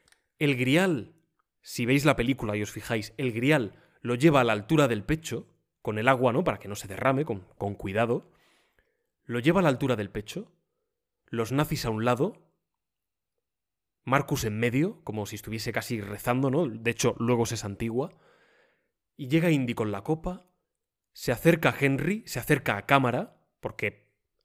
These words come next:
Henry está al, al lado de la cámara, y a medida que se acerca, claro, el plano se va cerrando, porque Indy ocupa todo el plano. Y si os dais cuenta, Indiana, Harrison Ford, va bajando la copa.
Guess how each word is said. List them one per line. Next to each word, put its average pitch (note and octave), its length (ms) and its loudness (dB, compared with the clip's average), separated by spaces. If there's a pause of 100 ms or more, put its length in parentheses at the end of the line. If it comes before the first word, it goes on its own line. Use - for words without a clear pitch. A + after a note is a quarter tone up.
Henry A#2 260 -2
está A2+ 280 2
al, G2+ 280 -4
al G#2+ 160 -8
lado G#2 180 -2
de G2+ 80 -2
la F#2+ 100 -6
cámara, D3+ 460 -4 (640)
y C3 80 -4
a B2 40 2
medida C#3+ 300 4
que D#3 100 0
se D#3 100 -2
acerca, D#3+ 360 2
claro, D3 300 2
el G#2+ 160 -8
plano A#2+ 200 0
se C3 120 2
va A#2+ 100 2
cerrando, A2+ 480 -2 (880)
porque G2+ 400 -6 (100)
Indy A#2 300 -2
ocupa A#2 340 0
todo G#2+ 180 -2
el F#2+ 80 -4
plano. C3 340 -2 (1120)
Y D#3 80 -10
si - 120 -4
os B2+ 80 -2
dais F3 160 2
cuenta, F#3 440 -2 (1080)
Indiana, D3+ 640 2 (200)
Harrison A2+ 360 -2
Ford, C3+ 380 0
va B2 180 2
bajando C3+ 340 0
la G2+ 120 -2
copa. A#2+ 340 -6